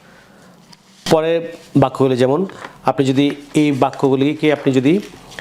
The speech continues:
আহ, অ্যাফার্মেটিভ কোশ্চেন, অর্থাৎ আপনি যদি এটিকে প্রশ্ন করতে চান কাউকে, যেমন, "তুমি কার কথায়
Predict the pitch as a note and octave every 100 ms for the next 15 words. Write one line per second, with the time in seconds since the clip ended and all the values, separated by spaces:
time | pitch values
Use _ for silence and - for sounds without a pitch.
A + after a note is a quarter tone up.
0 | - - A#2 A2+ A2+ - - - - -
1 | C3+ C#3+ D3 C#3+ - B2 - A2+ G2+ G#2+
2 | B2 A#2+ A#2+ A#2 A#2 A#2 A#2+ A2+ B2+ -
3 | - - - - - D3+ C#3 D3 C#3 A2+
4 | - G#2 - - - - - - - A#2
5 | A2 A2+ A2+ A2+ A#2 - - - - -
6 | - - D#3 E3 F#3+ G3 - - - D3
7 | C#3+ D#3 C#3+ C#3 F3 G#3+